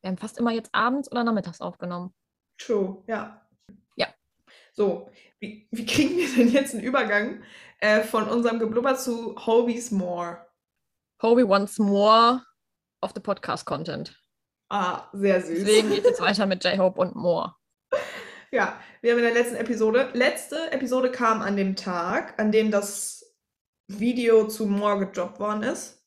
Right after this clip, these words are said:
Speaker 1: Genau.
Speaker 2: Online. Und wir waren ja schon sehr excited in der letzten Episode. Und wir sind immer noch excited. Wir haben noch nicht,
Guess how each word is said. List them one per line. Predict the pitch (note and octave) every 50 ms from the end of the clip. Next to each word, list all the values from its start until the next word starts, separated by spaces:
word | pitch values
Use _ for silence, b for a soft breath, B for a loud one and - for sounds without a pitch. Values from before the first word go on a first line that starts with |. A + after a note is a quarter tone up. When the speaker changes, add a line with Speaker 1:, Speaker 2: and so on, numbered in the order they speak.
| _ _ -
Speaker 1:
Genau. | - G#3+ F#3 F3 F3 F#3+ _ _ _ _ _ _ _ _ -
Speaker 2:
Online. | F#3+ F3 F3+ G3 G#3+ A3+ C#4 E4+ - b b b b b b b b b b b -
Und | A#3 A#3 A#3 A#3 A#3+
wir | A#3+ A3+
waren | A3 A3 A#3
ja | B3
schon | C4 C#4 B3+ B3
sehr | A#3 G#3+
excited | - - - - G3+ F#3+ F#3+ G3 G3+ B3 D#4 -
in | - - A3+
der | G#3
letzten | G3+ G3 G3 - - -
Episode. | - - B3+ B3+ B3 A#3+ A#3 C4 D4 F4+ - - -
Und | - A#3+ A#3+ B3+ C4 C4 C4
wir | B3+ A#3 A#3
sind | A#3+ A#3+ -
immer | - A3 G#3+
noch | A3 A#3 A3+
excited. | A#3 A#3 A#3 - A#3+ A3 A3 A3+ C4+ C#4 -
Wir | B3 A3+
haben | A3+ A3+
noch | A3+ A3+ A#3
nicht, | A3 A3+ B3+ D#4 - - - - - - - b